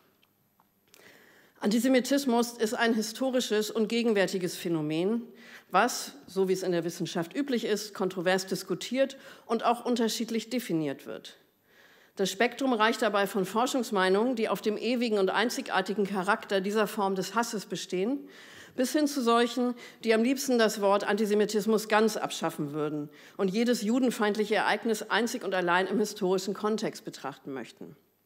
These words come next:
An beiden Enden dieser Debatte stehen übrigens auch jüdische und israelische Kolleginnen und Kollegen. Dieser großen Offenheit der wissenschaftlichen Definitionen steht das berechtigte politische und juristische Bedürfnis gegenüber,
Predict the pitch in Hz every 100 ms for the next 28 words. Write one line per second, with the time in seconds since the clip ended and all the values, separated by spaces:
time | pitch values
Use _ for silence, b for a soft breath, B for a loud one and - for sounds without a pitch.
0 | _ _ _ _ - - - 185 180 220
1 | 220 180 170 170 165 160 170 160 156 190
2 | - 196 190 190 190 185 - 220 - 202
3 | 196 - 185 180 185 - - 175 175 202
4 | 180 180 170 160 156 151 160 - 170 160
5 | 151 165 _ _ _ b b b b b
6 | b b b b b b b b 254 262
7 | 233 247 262 247 226 277 247 208 165 190
8 | - - 202 240 277 269 240 240 226 214
9 | 214 220 202 196 220 220 226 226 226 220
10 | - 202 247 285 240 - 190 - 214 277
11 | 240 - 208 208 190 220 - 247 - 196
12 | 180 233 285 208 - 190 180 180 185 208